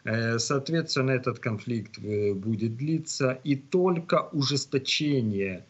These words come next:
э, ну и санкции, и вообще давление на Россию со стороны не только Европы и Соединённых Штатов, но как можно большего количества стран могут принудить Россию к какой-то форме конструктивного,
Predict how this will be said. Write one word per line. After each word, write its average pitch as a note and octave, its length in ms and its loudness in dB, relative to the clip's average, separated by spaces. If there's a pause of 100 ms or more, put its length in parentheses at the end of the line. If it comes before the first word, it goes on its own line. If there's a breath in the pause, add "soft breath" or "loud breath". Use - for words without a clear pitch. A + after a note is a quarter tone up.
(280 soft breath)
э, G2+ 840 2
ну B2 180 2
и A2+ 120 2
санкции, C#3+ 600 0
и G#2+ 40 0
вообще G#2 280 -2
давление G#2+ 680 0
на A2+ 140 0
Россию C3+ 440 -2
со A#2 160 -4
стороны A2+ 500 -4
не A2 180 -2
только A2 380 -6
Европы F#2+ 640 -4
и F#2 220 -4
Соединённых G2+ 580 -8
Штатов, F3+ 440 -6 (160)
но G#2+ 360 -4 (380 loud breath)
как - 320 -8
можно A#2+ 500 0
большего G#2 520 -2
количества G#2 800 -4
стран F#3 480 -2 (260 loud breath)
могут D#3+ 540 2
принудить C3 760 2
Россию C3 680 -2
к B2 420 2
какой-то A#2 480 -2
форме G#2+ 480 -2
конструктивного, A#2+ 1400 0